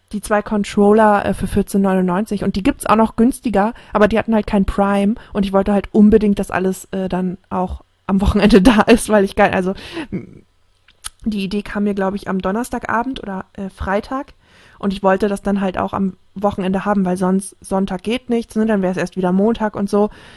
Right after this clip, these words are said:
Äh, deshalb haben wir dann die genommen für vierzehn neunundneunzig. Äh, es gibt da aber dann halt auch noch günstigere.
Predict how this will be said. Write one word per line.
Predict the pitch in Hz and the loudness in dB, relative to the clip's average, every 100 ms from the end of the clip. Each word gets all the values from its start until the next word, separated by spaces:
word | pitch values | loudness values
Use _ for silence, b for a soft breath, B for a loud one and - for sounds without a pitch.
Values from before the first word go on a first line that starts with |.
| B B - | B B -4
Äh, | 202 | -4
deshalb | 190 190 202 - | -2 -2 -2 -2
haben | 190 | -2
wir | 185 180 | 0 -2
dann | 170 180 | -2 -6
die | 190 | -6
genommen | 202 - 180 180 185 | -6 -4 -2 -2 -4
für | - 190 | -8 -8
vierzehn | - 196 202 | -6 -2 -2
neunundneunzig. | 170 160 170 180 - - - - - | -2 -6 -8 -8 -10 -14 -18 -20 -14
Äh, | |
es | 190 190 | -12 -8
gibt | - - | -4 2
da | 220 | 4
aber | 214 - | 2 -2
dann | - 214 | -4 -8
halt | - 208 - | -6 -6 -4
auch | 202 | -4
noch | 196 | -4
günstigere. | - 202 - - 190 190 196 | -4 -6 -6 -8 -8 -6 -10